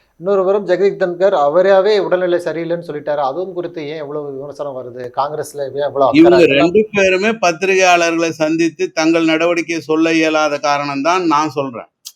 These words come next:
Speaker 2: பிரதமர் வாயை யார் கட்டுப்படுத்துறாங்க? அவருக்கு யாரு வ-, வ-, வாய் மூடியை போட்டு வச்சிருக்காங்க?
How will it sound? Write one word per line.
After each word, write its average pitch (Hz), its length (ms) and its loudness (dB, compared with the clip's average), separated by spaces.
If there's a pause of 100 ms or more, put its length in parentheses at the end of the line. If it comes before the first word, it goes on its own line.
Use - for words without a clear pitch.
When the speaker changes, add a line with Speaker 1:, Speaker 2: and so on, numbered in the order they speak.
(880)
Speaker 2:
பிரதமர் 175 460 2
வாயை 160 340 4
யார் 156 240 4
கட்டுப்படுத்துறாங்க? 135 720 -6
அவருக்கு 131 340 -4
யாரு 143 580 0
வ-, 113 300 -6
வ-, 107 280 -10 (440)
வாய் 135 380 2
மூடியை 139 460 -2
போட்டு 127 380 -8
வச்சிருக்காங்க? 101 520 -10